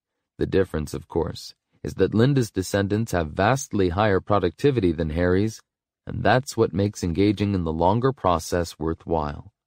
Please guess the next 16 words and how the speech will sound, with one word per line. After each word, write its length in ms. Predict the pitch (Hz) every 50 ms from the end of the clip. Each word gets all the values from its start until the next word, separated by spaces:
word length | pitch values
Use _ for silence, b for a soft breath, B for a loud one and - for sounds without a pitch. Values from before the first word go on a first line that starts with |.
| _ _ _ _ _ _ _ _ _ _ _ _ _ _ _ _ _ _ _ _ _ _ _ _ _ _ -
An 100 | - 120
important 500 | 123 123 120 - - 156 175 - 143 143
demonstration 880 | 120 120 110 110 101 95 - - - 98 87 82 - - - 82 85 110
of 160 | 107 85 87
the 120 | 87 82 -
importance 500 | - - - 95 98 - 58 71 - -
of 100 | 80 82
time 360 | - 98 104 104 104 101 92
preference 600 | - 98 95 92 - - 110 123 135 139 - - _ _ _ _ _ _ _ _ _ -
comes 280 | - 131 135 143 139 139
from 200 | - 131 117 107
the 80 | 98
famous 440 | - - - 131 143 156 165 170 -
Stanford 540 | - - 143 131 127 127 - - 139 139 123
marshmallow 680 | 110 104 117 127 127 - - - 87 82 82 80 76 76
experiment, 680 | 71 - - - - 92 85 80 76 73 - - -